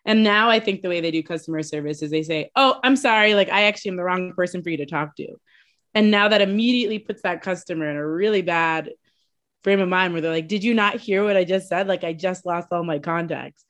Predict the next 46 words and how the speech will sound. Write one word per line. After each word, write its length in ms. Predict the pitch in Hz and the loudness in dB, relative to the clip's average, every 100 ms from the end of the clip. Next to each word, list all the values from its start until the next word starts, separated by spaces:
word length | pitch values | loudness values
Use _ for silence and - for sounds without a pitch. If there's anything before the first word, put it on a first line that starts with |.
| - - - - | -20 -20 -20 -4
You 120 | 220 | 2
know, 160 | 214 208 | 4 4
so, 120 | 214 | 2
like, 180 | 202 180 | 0 0
that 120 | 180 190 | 0 -2
acknowledgement 680 | 175 170 147 160 165 190 185 | -2 -4 -4 -4 -4 -4 -4
of 100 | 156 | -6
the 80 | |
fact 200 | 156 160 165 | -6 -6 -4
that 100 | 156 | -4
they're 160 | 160 | -4
human 380 | 156 160 151 170 | -4 -4 -4 -4
and 100 | 175 | -4
this 120 | 151 151 | -6 -6
is 80 | 156 | -8
a 40 | |
human 320 | 156 160 160 | -6 -6 -4
interaction, 760 | 151 151 139 143 151 - 208 214 _ _ - | -6 -6 -6 -8 -8 -4 -4 -4 _ _ -8
if 100 | 202 | -6
you 80 | |
can 160 | 220 214 | -2 -4
keep 240 | - 196 196 | -4 -8 -6
that 240 | 165 - | -6 -6
front 160 | - 165 | -6 -4
of 80 | 156 | -4
mind 300 | 147 139 151 | -6 -6 -8
in 100 | 147 | -8
cannabis, 680 | 147 139 143 175 185 - - _ _ _ _ _ _ - | -8 -8 -4 0 -2 -2 -20 _ _ _ _ _ _ -6
it's 200 | 185 - | -6 -4
gonna 220 | 196 180 | -4 -2
be 160 | 165 160 | -2 -2
really 260 | 151 143 | -2 -4
special, 580 | 139 - 143 147 170 165 - _ - | -8 -8 -8 -6 -6 -6 -12 _ -8
but 120 | 170 | -2
I 100 | 170 | 0
don't 220 | 165 156 | 0 -2
think 200 | - 156 | -4 -6
that 120 | 151 - | -8 -6
that's 240 | 143 143 | -6 -4
where 140 | 156 | -4
we 160 | 151 147 | -2 -2
are. 420 | 139 139 151 180 _ | -4 -4 -4 -6 _
Um, 340 | 160 160 143 - | -2 0 0 -2
I 140 | 175 | 0
had 280 | 180 175 185 | 2 2 0
to, 320 | 180 165 156 | 0 -2 -4